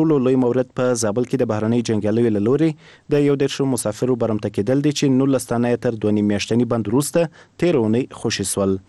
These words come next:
خو د پاتې نورو د برخلیک په اړه لا معلومات نسته. که څه هم حکومت ویل چې خوشي سوي مسافر له کوم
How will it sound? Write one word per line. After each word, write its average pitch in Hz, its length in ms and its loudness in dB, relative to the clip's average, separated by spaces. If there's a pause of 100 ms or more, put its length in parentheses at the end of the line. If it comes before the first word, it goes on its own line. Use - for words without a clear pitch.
(380)
خو 139 180 2
د 127 140 -2
پاتې 127 240 0
نورو 127 220 0
د 113 120 -2
برخلیک 135 380 -4
په 110 100 0
اړه 110 220 0
لا 110 260 -2
معلومات 107 460 -2
نسته. 95 320 -4 (480)
که 117 140 0
څه 107 140 -2
هم 107 120 -2
حکومت 113 400 -2
ویل 123 220 2
چې 139 100 0 (460)
خوشي 139 240 0
سوي 151 240 2
مسافر 131 420 -2
له 127 160 2
کوم 117 100 -2